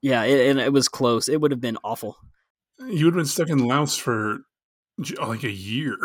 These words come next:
Speaker 2: <laughs>
Speaker 1: You know what? I would have gone for the emergency repatriation, uh, through the
Speaker 2: And just
Speaker 1: embassy.
Speaker 2: come home. <laughs>
Speaker 1: Anyway,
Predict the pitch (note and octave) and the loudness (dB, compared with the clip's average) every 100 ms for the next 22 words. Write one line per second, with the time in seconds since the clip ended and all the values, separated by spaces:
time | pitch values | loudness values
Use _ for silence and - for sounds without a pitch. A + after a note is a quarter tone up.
0 | E3+ - A3 - - _ D3 D#3 D#3+ F3 | -2 0 0 0 -8 _ -2 2 6 8
1 | F3 D3+ D#3 D#3 D3+ D#3 D#3 - D#3+ C#3 | 6 6 6 6 6 4 -2 2 4 4
2 | B2 C3+ C#3 B2+ B2 A#2 - A#2+ B2 A2 | 4 4 4 4 4 4 2 2 2 4
3 | A#2+ - A#2 - - _ _ _ - - | 4 4 2 0 -10 _ _ _ -4 -2
4 | A#2 C#3 B2 A#2 A#2+ A2+ A#2 A#2 G#2+ - | 4 6 6 6 6 6 6 4 0 -2
5 | A2+ G#2 A2+ C#3 F#3+ - F#3 - F#3+ - | -2 0 0 -2 -2 0 0 0 -4 -4
6 | _ - E3+ C3+ G#2 | _ 0 4 4 0